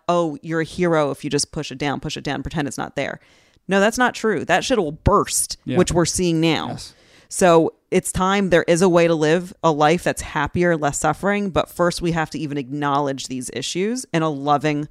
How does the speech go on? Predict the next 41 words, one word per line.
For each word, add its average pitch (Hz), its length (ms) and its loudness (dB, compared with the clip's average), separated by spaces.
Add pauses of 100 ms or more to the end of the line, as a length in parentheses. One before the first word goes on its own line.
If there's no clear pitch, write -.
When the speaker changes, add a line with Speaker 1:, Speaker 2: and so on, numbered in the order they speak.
(220)
Speaker 1:
way, 135 300 0
as 170 220 2
loving 202 260 2
as 147 120 -2
we 151 80 -4
can 147 260 -4
to 147 100 -6
ourselves 139 680 -4 (600)
and 160 120 0
each 139 220 -4
other. 156 400 -2 (120)
Speaker 2:
Yeah. 170 160 -20
Speaker 1:
But, 147 360 0
and 196 100 4
you're 240 120 8
right, 196 480 6 (160)
<laughs> - 140 -20
you 170 100 -6
kinda 180 280 4
do 180 140 2
have 175 160 2
to 170 100 -4
get 156 140 -2
used 156 280 -4
to 143 240 -2 (560)
saying 170 260 0
goodbye 160 320 2
to 160 60 -2
certain 156 300 -4
people 147 640 -6 (180)
as 156 240 0
well, 151 480 2 (1120)
you 170 140 -2
know, 139 120 0
'cause 156 160 -6
as 139 140 -2
you 143 80 -4
find 147 320 -2
out, 143 260 0
like, 151 200 -6
"Oh, 214 340 -2